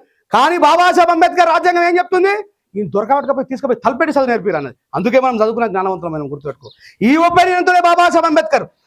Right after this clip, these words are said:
"నా తాత ముత్తాతలకు, నా తండ్రులకు విద్యని దూరం చేశారు కాబట్టి వాళ్ళు ప్రశ్నించలేకపోయినరు,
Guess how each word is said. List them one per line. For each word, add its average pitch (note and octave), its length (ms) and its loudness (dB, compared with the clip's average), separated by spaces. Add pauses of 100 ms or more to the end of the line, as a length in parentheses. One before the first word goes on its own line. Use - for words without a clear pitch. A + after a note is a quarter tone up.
(100)
"నా C#4 160 6
తాత E4+ 340 4
ముత్తాతలకు, E4+ 480 2
నా D#4+ 140 2
తండ్రులకు D#4+ 640 0 (140)
విద్యని E4+ 360 0
దూరం E4 320 0
చేశారు F4 240 0
కాబట్టి E4+ 340 2
వాళ్ళు D#4+ 180 0
ప్రశ్నించలేకపోయినరు, D#4+ 1000 0